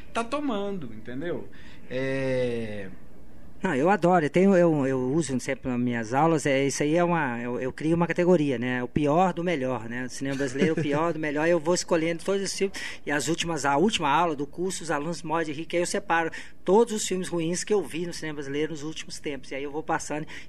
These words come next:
Speaker 2: e aí essa aula é só disso, cada um escolhe um pra ver, e aí é só diversão, porque
Speaker 1: É porque
Speaker 2: cada
Speaker 1: o
Speaker 2: um
Speaker 1: cinema é muito complicado, assim, o cinema brasileiro, aí eu já tô falando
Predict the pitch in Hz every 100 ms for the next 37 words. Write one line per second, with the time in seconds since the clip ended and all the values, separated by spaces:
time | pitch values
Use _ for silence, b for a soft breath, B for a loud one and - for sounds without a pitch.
0 | - 127 143 - 147 139 147 156 - 147
1 | 156 139 131 - 135 135 135 147 - 143
2 | 147 139 143 143 127 131 151 B B B
3 | 131 123 143 139 - 147 180 180 208 -
4 | 127 123 123 123 - 135 - 143 160 160
5 | 240 254 240 247 - 254 - - 190 190
6 | 262 240 160 - 170 - 196 196 180 156
7 | 135 147 214 226 165 160 190 185 185 170
8 | 160 131 151 156